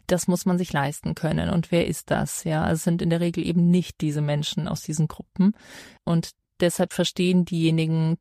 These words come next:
die eben diese Psychotherapie anbieten, oftmals einfach nicht die Ausgangssituation der Betroffenen. Und das ist ein entscheidender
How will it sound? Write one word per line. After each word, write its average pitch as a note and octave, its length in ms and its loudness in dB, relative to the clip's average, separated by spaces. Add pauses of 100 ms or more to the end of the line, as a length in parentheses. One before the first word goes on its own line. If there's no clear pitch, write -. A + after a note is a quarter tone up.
die D#3+ 180 -2
eben D#3+ 140 0
diese E3 200 -2
Psychotherapie - 840 -6
anbieten, F#3 580 -4 (120)
oftmals - 520 -2
einfach - 400 -4
nicht - 520 0
die E3+ 340 0
Ausgangssituation E3+ 1700 -2
der F3+ 100 -2
Betroffenen. D#3+ 680 -2 (220)
Und E3+ 320 0
das E3+ 200 -2
ist E3 120 -2
ein E3+ 140 0
entscheidender E3 960 0